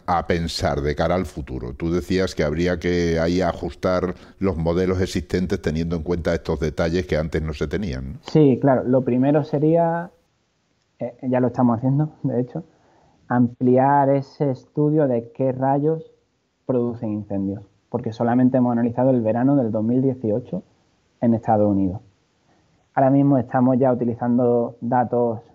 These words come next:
Speaker 2: de años posteriores en Estados Unidos y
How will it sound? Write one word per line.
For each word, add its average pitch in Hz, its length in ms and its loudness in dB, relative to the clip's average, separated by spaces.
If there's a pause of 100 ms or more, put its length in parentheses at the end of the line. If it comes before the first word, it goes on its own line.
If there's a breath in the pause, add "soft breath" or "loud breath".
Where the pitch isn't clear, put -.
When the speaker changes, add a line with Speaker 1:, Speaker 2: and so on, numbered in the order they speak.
(200)
Speaker 2:
de 117 300 0
años 117 240 -2
posteriores 160 580 -2 (1400)
en 113 120 0
Estados 123 360 0
Unidos 170 340 0 (1400)
y 170 360 4